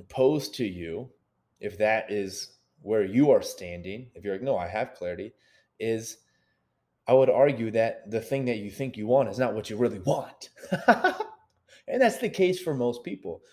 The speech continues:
We think we want this external transformation. We think we want our circumstances to change. But what we really want is we want to feel a different way. We want our emotions to change.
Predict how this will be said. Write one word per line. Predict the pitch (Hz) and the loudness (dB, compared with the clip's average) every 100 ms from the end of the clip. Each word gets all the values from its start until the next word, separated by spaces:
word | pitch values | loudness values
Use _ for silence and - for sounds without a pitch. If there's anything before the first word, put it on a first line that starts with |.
| _ 113 | _ -12
We | |
think | 107 - 175 - | -8 -6 -6 -4
we | 160 | -4
want | 120 123 120 | 2 0 0
this | 113 104 - 135 | -4 -4 -4 -6
external | - - - 131 127 123 120 | -6 -12 0 2 4 2 -2
transformation. | 120 - 110 104 - 95 90 92 90 82 87 - - - | -4 -6 -6 -8 -8 -8 -8 -12 -14 -18 -20 -20 -20 -14
We | 113 | -12
think | - 156 147 | -8 -8 0
we | 143 | 0
want | 123 123 113 | 4 2 4
our | 107 107 - | 2 2 -6
circumstances | - 147 139 127 113 - 113 107 95 - | 0 0 2 -4 -6 -8 -10 -10 -16 -16
to | 98 | -14
change. | - - 135 107 92 123 143 - - _ _ _ _ _ _ _ - | -6 0 0 0 -4 -8 -10 -14 -20 _ _ _ _ _ _ _ -6
But | |
what | 107 120 120 | -2 -2 -2
we | 101 92 113 | -6 -6 6
really | 190 202 185 | 8 8 2
want | 117 165 160 104 110 - - - _ _ _ | 6 8 8 4 -6 -14 -16 -16 _ _ _
is | 101 | -6
we | 120 | -2
want | 139 143 | 0 0
to | 135 | -4
feel | - - 165 170 107 | -10 -12 -4 0 0
a | 95 | -4
different | 90 85 - 90 90 | -10 -12 -14 -18 -16
way. | 85 - _ _ _ _ _ 117 | -18 -18 _ _ _ _ _ -2
We | 131 | 4
want | 131 139 135 | 6 6 4
our | 117 113 | 2 2
emotions | 107 107 104 127 139 - 110 92 - - | 2 -2 2 4 4 0 -8 -10 -12 -14
to | 90 | -12
change. | - 95 85 _ _ - | -12 -12 -16 _ _ -20